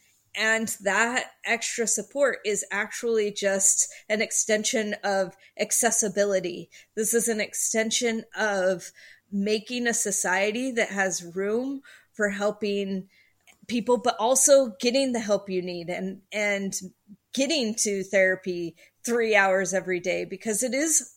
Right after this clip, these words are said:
it's not just that the time is a job, the emotional work is a job,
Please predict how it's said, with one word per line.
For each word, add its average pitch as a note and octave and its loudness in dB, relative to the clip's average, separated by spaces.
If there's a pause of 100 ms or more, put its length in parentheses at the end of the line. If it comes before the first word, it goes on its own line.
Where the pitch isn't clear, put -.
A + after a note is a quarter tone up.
it's G#3+ -4
not C4 -2
just B3 -2
that A#3 -2
the G#3 -4
time A3 -2
is F3+ -2
a F3 -6
job, F#3 -4 (640)
the A#3 4
emotional A#3 2
work A#3+ -2
is G#3+ 0
a F#3 -2
job, F3 0